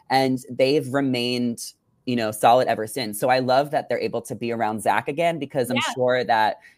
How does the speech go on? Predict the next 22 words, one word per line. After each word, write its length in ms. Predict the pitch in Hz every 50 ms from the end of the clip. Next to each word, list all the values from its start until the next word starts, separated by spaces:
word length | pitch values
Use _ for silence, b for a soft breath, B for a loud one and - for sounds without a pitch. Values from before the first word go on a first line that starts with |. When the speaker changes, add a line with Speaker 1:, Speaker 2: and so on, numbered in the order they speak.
| b b _ _ _
Speaker 1:
it's 180 | 131 127 - - - - - -
still 380 | - - 156 180 185 - - _
awkward 340 | 107 117 143 - - 143 135 123
in 120 | 117 107
some 260 | - - 135 139 135
ways. 460 | 107 82 67 60 85 120 - - - - 285
Speaker 2:
A-, 120 | 262 269 -
absolutely. 680 | 269 247 247 - - - 233 233 226 226 226 - 214 214
He's 180 | 233 247 254 247
still 380 | - - 285 285 277 262 247 - -
considered 420 | - 247 240 240 254 233 233 214 208
an 140 | 202 202 208
ex. 420 | - - - _ - - - - _ _ _ _ _ _ _ _
Speaker 1:
Yeah. 340 | - 208 226 185 127 101 b b b b b b b b _
But 140 | - 127 -
yeah, 160 | 107 151 156
like 160 | 123 117 -
you 60 | 127 123
said, 240 | - 160 104 - _
that's 200 | _ 101 95 -
Bachelor 340 | - 104 104 104 - 120 110
Nation. 460 | 107 113 131 131 - 110 98 98 92